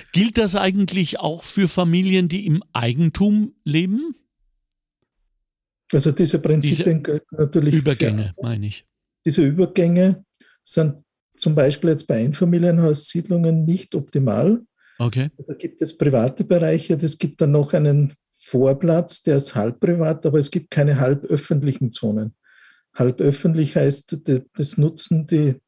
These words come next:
Speaker 2: die Bewohner einer Siedlung gemeinsam.
Speaker 1: Ja.
Speaker 2: Und, äh, das sind dann Freiflächen oder auch Gemeinschaftsräume.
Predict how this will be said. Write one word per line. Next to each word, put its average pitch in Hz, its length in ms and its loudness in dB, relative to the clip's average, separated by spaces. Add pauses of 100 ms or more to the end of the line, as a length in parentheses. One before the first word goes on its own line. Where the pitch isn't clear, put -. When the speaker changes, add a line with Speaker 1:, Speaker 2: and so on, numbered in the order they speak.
(920)
Speaker 2:
die - 60 -4
Bewohner 139 440 2
einer 147 180 4
Siedlung 208 760 0
gemeinsam. 160 720 2 (140)
Speaker 1:
Ja. 123 340 -2 (640)
Speaker 2:
Und, 156 380 0
äh, 147 360 4 (1400)
das 151 160 -2
sind 143 260 2
dann 139 100 4
Freiflächen 147 760 0
oder 135 180 2
auch 127 140 -2
Gemeinschaftsräume. 156 1120 2